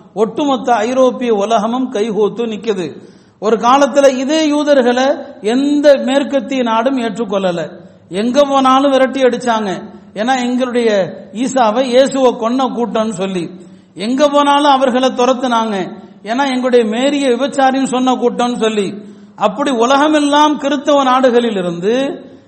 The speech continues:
யூதர்கள் விரட்டி அடிக்கப்பட்டாங்க. இன்றைக்கு முஸ்லிம்களை எதிர்ப்பதற்கு ரெண்டு பேரும் ஒன்று சேர்ந்து நிற்கிறாங்க. அன்னைக்கு கிறிஸ்தவர்கள் வேண்டான்னு சொன்னாங்க. உமர் தான் சொன்னாங்க, "இல்ல, இல்ல, இது அவர்களுடைய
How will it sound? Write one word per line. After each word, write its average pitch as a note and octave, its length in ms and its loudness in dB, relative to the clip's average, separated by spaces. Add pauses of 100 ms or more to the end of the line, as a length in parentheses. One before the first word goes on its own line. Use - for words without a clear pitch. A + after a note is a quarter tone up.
(200)
யூதர்கள் C4+ 540 2
விரட்டி C#4+ 360 -2
அடிக்கப்பட்டாங்க. G#3 1040 -4
இன்றைக்கு A3+ 360 -2
முஸ்லிம்களை G#3 560 -6
எதிர்ப்பதற்கு G3+ 920 -6 (280)
ரெண்டு A3 360 0
பேரும் G3 260 -2
ஒன்று G#3 240 -4
சேர்ந்து F#3+ 340 -4
நிற்கிறாங்க. F3 400 -6
அன்னைக்கு A#3 420 -4
கிறிஸ்தவர்கள் A#3+ 600 -2
வேண்டான்னு A#3+ 400 -2
சொன்னாங்க. G3 580 -4 (460)
உமர் A3+ 240 -2
தான் G#3 160 -2
சொன்னாங்க, A3+ 360 -6
"இல்ல, G#3+ 180 -6
இல்ல, E3+ 140 -4
இது E3 180 -6
அவர்களுடைய A3 1000 -2